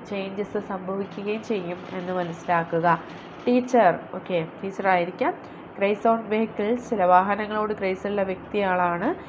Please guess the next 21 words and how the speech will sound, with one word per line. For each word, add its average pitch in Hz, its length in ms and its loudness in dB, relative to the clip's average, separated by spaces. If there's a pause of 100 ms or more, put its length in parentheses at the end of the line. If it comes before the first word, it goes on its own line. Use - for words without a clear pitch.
(440)
ലെറ്റർ 175 420 0
എൻ, 277 300 0 (440)
ട്വൻറ്റി 180 300 -2 (100)
ത്രീ, 262 300 0 (540)
നമ്പർ 180 220 -2
ഫോർ, 226 500 4 (460)
നമ്പർ 180 460 2
വൺ, 220 300 0 (1600)
ഇലവൻ, 220 580 2
ഓക്കെ, 220 640 -4 (140)
എയ്റ്റ്, 262 480 -2 (760)
ലോങ് 214 380 6
ഹെയർ 233 380 4
ഉള്ള 208 260 -2
വ്യക്തികളുണ്ട്. 185 1040 -2 (340)
ടോറസ് 208 600 8
ഒരു 180 100 0
സോഡിയക് 180 440 4
sign 180 320 0
ആണ്. 175 340 0
And 165 260 0